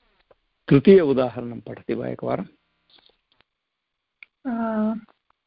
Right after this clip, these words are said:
Speaker 1: पुस्तके, अ,
Speaker 2: पुस्तके।
Speaker 1: द्वाविंशतितमे पुटे अत्र पररूपसन्धेः, अ,
Speaker 2: हम्म।
Speaker 1: अत्र तृतीय उदाहरणमस्ति।
Speaker 2: अस्तु, अ,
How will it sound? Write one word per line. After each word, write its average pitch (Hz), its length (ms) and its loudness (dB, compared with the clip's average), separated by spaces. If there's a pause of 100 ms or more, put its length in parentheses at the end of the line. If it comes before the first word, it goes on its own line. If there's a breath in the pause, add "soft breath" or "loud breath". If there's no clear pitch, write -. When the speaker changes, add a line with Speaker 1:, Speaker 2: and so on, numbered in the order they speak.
(800)
Speaker 1:
पुस्तके, 143 500 2
अ, 185 60 -12 (540 soft breath)
Speaker 2:
पुस्तके। 127 340 0
Speaker 1:
द्वाविंशतितमे 127 1200 0
पुटे 127 380 -4
अत्र 120 540 -4 (300)
पररूपसन्धेः, 127 1500 2 (640)
अ, 117 40 -6
Speaker 2:
हम्म। 117 500 -2 (260)
Speaker 1:
अत्र 120 280 -2
तृतीय 143 680 4
उदाहरणमस्ति। 120 960 -6 (960)
Speaker 2:
अस्तु, 226 340 -10 (420 soft breath)
अ, 208 340 2